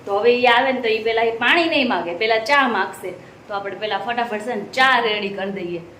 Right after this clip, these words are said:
જો હું અહીંયા એક સાઈડ દૂધ ને એક સાઈડ ચા મૂકી દીધી છે, કેમ કે એને આવતા હોય તો પહેલાં ચા જોહે. એમાંય રાત્રે ઈ ટ્રેનમાંથી ને આવે છે એટલે પૂરું, કાંઈ એણે તો ઉતરીને પહેલાં પી લીધી હશે,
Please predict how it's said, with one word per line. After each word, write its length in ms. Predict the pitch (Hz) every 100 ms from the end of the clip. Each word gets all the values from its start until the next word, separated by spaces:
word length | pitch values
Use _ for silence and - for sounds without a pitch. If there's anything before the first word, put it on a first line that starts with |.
| - -
જો 120 | 240
હું 100 | 214
અહીંયા 240 | 202 208 220
એક 60 | 226
સાઈડ 260 | 254 202 208
દૂધ 220 | 277 294
ને 160 | 269 202
એક 120 | 202
સાઈડ 220 | 220 -
ચા 180 | - 233
મૂકી 320 | 220 202 214 208
દીધી 300 | 180 185 175
છે, 80 | 175 - - - - - -
કેમ 180 | 214
કે 100 | 214
એને 140 | 226 214
આવતા 280 | 214 254 254
હોય 140 | 233
તો 80 | 233
પહેલાં 240 | 233 185
ચા 300 | - 226 208
જોહે. 340 | 180 208 202 202 - - - -
એમાંય 340 | 226 240 226 226
રાત્રે 380 | 214 220 240 254
ઈ 120 | 240
ટ્રેનમાંથી 580 | 233 240 240 240 240 262
ને 80 | 214
આવે 220 | 214 233
છે 120 | 226
એટલે 160 | 185 208
પૂરું, 440 | 214 294 285 214 - -
કાંઈ 180 | 214 214
એણે 160 | 247
તો 140 | 247 262
ઉતરીને 360 | 262 302 285 254
પહેલાં 280 | 233 240
પી 160 | 240 339
લીધી 360 | 349 277 226 208
હશે, 180 | 196 220